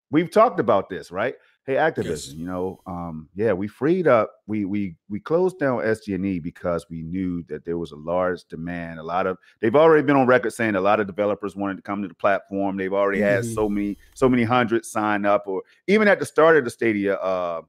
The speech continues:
Speaker 1: launch or whatever, they were saying how they were overwhelmed by the number of developers that were interested in bringing games to the platform. Now we know this is a, is the truth before the haters could say, "Oh, but Stadia don't have no games."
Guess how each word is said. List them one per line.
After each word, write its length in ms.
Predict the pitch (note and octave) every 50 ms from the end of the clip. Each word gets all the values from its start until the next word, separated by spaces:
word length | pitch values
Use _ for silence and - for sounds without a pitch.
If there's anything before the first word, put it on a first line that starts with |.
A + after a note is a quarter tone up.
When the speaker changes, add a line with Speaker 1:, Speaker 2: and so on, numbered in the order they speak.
| _ F#2
Speaker 1:
launch 320 | A2+ B2+ B2+ A#2+ - G#2
or 40 | F#2
whatever, 280 | E2+ F2 F2+ F2+ E2+ F2
they 100 | F2+ F2+
were 120 | F2 F2
saying 320 | - - G2 F#2 F#2 F2+ F2+
how 320 | F#2+ F#2+ F#2 F2+ E2+ E2 - _ _ _ _ _ _ _
they 100 | A2 A#2
were 160 | A2+ G#2+ G2 G2+ G#2+
overwhelmed 720 | A#2+ B2 A2+ G#2+ G2 F2 F2+ G#2 A2 A2+ A2 G#2 G2 E2
by 160 | C#2+ F#2+ F#2+ F#2
the 80 | F2+
number 260 | F2 G2 G2+ G2 G2
of 120 | F#2+ D#2+ D#2
developers 480 | E2 D2+ G2+ G2+ G2+ F#2+ - F#2 F2 E2+ D2+
that 160 | - F#2+ F#2+ F2+
were 140 | E2+ - -
interested 460 | C3 D3 D3+ - C3+ A#2+ - A2+ G#2
in 140 | G#2 G2 F#2+
bringing 320 | D#2+ G#2 G#2+ G#2+ G2+ G2 F2+
games 260 | G2+ G2+ G2+ G2 -
to 80 | -
the 60 | F#2 E2+
platform. 480 | - B2+ A#2+ A2 - G2+ F2+ C#2+ - _ _ _ _ _ -
Now 200 | A2 D#3 D#3 D3
we 120 | D3+ E3
know 200 | D#3 F3 G#3 A3+
this 180 | A3+ G#3+ E3+ F3
is 140 | F#3 D3+ C#3
a, 120 | B2 A2 - -
is 160 | D3 D3+ D3 D3+
the 100 | B2 A2+
truth 420 | - - - A#3 B3 G#2 F#2 - _ _ _ _ _ -
before 260 | C#3 C#3 D#3 D#3+ D#3
the 100 | C3+ A#2
haters 280 | C#3+ E3+ G3+ F#3+ F#3+ -
could 160 | - C#3+ B2
say, 300 | - - C3 A#2+ A#2 - -
"Oh, 540 | D3 F#3+ G#3 A3 - G#3 G3+ F#3+ F#3+ F3+ F3
but 120 | F3+ F#3
Stadia 320 | - - G3 F#3+ F#3 F#3 F3
don't 180 | F3+ F3+ F3+
have 160 | F3+ F3+ F3+ F3
no 140 | E3+ F3
games." 540 | E3 D3+ G3 G#3+ A3 G3 C#3 G2 - _ _